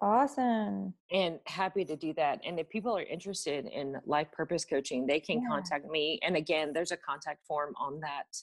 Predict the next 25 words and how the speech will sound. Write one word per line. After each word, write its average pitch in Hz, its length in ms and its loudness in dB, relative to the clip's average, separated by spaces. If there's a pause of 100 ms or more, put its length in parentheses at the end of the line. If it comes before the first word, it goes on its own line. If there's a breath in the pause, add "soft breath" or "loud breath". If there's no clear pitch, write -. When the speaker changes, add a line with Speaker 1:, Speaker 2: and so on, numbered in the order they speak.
(200)
Speaker 1:
Okay. 208 300 2 (320)
Speaker 2:
um, 160 240 2
what, 151 240 4
on 175 180 2
my 151 160 0
website, 175 680 -2
and 175 200 2
just - 520 0 (140)
mention 185 680 -2
that 170 180 -2
you 139 140 -4
heard 143 260 -6
me 156 160 -4
on 143 340 -4
Shanna's 151 480 -6
podcast. 160 680 -4
Speaker 1:
Yeah. 214 380 0
Speaker 2:
And 175 120 2
we'll 175 140 2
do 233 160 4
a 196 80 4
twenty-minute, 175 760 -4
free 202 320 2
twenty-minute 165 680 -6
call 143 460 -4